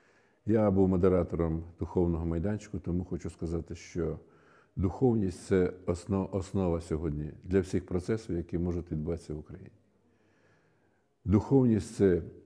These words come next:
і політика, духовність — це економіка, духовність — це життя.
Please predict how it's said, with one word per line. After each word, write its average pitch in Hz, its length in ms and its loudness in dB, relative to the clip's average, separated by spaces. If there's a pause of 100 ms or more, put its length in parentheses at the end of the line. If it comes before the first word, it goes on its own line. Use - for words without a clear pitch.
і 104 80 2
політика, 104 560 0
духовність — 92 540 0
це 101 100 -2
економіка, 92 760 -2 (180)
духовність — 92 600 0
це 107 100 2
життя. 101 460 -2